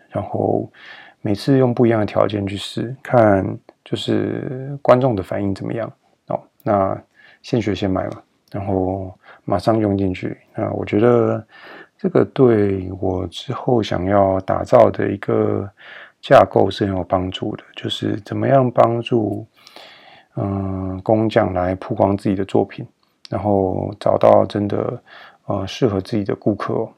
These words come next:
这个是我想做的东西。除了就是单纯的批件以外。好，那以上是我今天要分享给你的内容。这里是皮革工匠的碎碎念，我是Job树，我们下一集见，大家拜拜。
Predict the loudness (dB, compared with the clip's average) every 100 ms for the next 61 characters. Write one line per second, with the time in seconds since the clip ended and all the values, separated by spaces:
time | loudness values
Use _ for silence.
0 | -6 -2 0 0 -2 -4 -6 -2 -2 -2
1 | -4 -6 -8 -10 -12 _ -20 _ _ -10
2 | 2 4 6 4 0 -6 -10 _ -10 -8
3 | 4 4 4 -4 -6 -4 -6 -4 -4 -2
4 | -4 -4 _ _ _ _ 0 0 0 _
5 | _ _ -4 -2 -2 0 -2 2 2 2
6 | 0 -4 0 2 4 4 4 0 2 0
7 | 0 0 2 0 0 -4 0 2 2 0
8 | -2 -4 -18 -20 -20 _ -4 -2 -2 -4
9 | -4 -4 -4 -6 -4 -4 -2 -2 -2 0
10 | -2 -4 -8 -4 -2 -2 -4 -6 -8 -6
11 | -6 -6 -6 -6 -6 -12 -6 -2 -2 -2
12 | -8 -6 -6 -6 -4 -4 -4 -6 -6 -12
13 | _